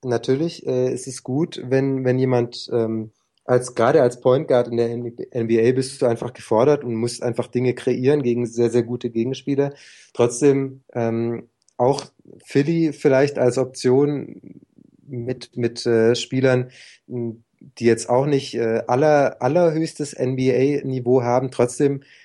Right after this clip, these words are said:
äh, ist da eben ein, ein Jared Bayless, da ist jetzt, äh, auch ein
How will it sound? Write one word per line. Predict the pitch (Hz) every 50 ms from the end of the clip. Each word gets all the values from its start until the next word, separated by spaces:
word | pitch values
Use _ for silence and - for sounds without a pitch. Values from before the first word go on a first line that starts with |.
| _ _
äh, | - 123 117 120 117 -
ist | - 139 - -
da | 156 131 123
eben | 135 139 143 143 -
ein, | 127 123 123 127 127 127 123
ein | - 120 120 117 113
Jared | - 120 120 127 127 - -
Bayless, | 120 117 127 131 139 131 135 -
da | - 113
ist | 104 127 - -
jetzt, | 147 135 139 - - -
äh, | 123 120 117 -
auch | 113 127 127 127 -
ein | 123 120 113 113 117 117